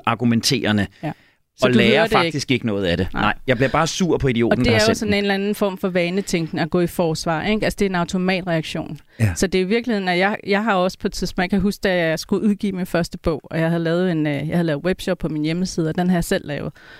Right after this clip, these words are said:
Speaker 2: Og du, jeg ved ikke, om du kender det der med, at når man har lavet noget selv, og man har virkelig brugt tid og kræfter på det, så er man en lille smule investeret. Så der er ikke nogen, der skal komme og sige noget omkring det, selvom man jo godt ved selv, at det ikke er perfekt, ikke?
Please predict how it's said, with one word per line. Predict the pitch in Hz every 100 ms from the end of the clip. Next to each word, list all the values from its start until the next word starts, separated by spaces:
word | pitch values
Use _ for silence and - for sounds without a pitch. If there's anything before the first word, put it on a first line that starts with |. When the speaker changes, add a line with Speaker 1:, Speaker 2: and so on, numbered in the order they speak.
| -
Speaker 2:
Og | 175 175
du, |
jeg | 185
ved | 208
ikke, | 185 180
om |
du | 175
kender | 165 175 180
det | 175 170
der | 170
med, | 165 165 165
at | 165 -
når | 156
man | 160
har | 165
lavet | 160 170 185
noget | 180 165 170
selv, | - 180 160 - _
og | 175
man | 170 170
har | 170
virkelig | 190 196 214
brugt | - 175 - _ _ -
tid | - 247 -
og | 185
kræfter | - 185 - 196
på | - 175
det, | 175
så | 196
er | 185
man | 196
en | 185
lille | 226 247
smule | 208 214 208
investeret. | 196 196 - 233 220 220 _ _ - - -
Så | 202
der | 196
er | 202
ikke | 226 254
nogen, | 226 233
der | 240
skal | -
komme | - 196 202
og | 208
sige | - 214 226
noget | 226 175 170 185 196
omkring | 185 196 180
det, | 190
selvom | - 240
man | 220 185
jo | 175
godt | 202 233
ved | 190 190 - _ _ -
selv, | - 240 247 - _ _ _ -
at | 190 -
det |
ikke | 170 170
er |
perfekt, | - 160 - - -
ikke? | 226